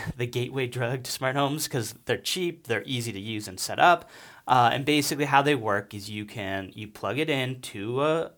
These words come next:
a, a pl-, outlet, and then you plug something into it, and it essentially makes whatever you plug in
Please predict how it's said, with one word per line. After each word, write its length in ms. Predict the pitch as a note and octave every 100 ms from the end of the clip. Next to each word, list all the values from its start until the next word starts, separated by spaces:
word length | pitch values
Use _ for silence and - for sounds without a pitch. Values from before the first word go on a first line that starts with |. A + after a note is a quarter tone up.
| -
a, 60 | E3
a 300 | - - - - -
pl-, 220 | - D3+ -
outlet, 500 | B2+ G#2+ A2 G#2 - - - - -
and 240 | A#2+ A#2
then 420 | A#2 A2 A2 G#2+ G#2
you 140 | G#2
plug 340 | G#2+ - A2+ A2+
something 320 | - A2 A#2 -
into 380 | B3+ A#3 A2 F#2+
it, 260 | D3 - - - -
and 140 | C3 C3
it 80 | B2+
essentially 400 | B2+ D3 D3 B2+
makes 380 | A#2+ A#2+ A#2+
whatever 200 | A#2+ A#2 A#2+
you 60 |
plug 260 | A#2+ B2+ A2+
in 260 | G2+ G2+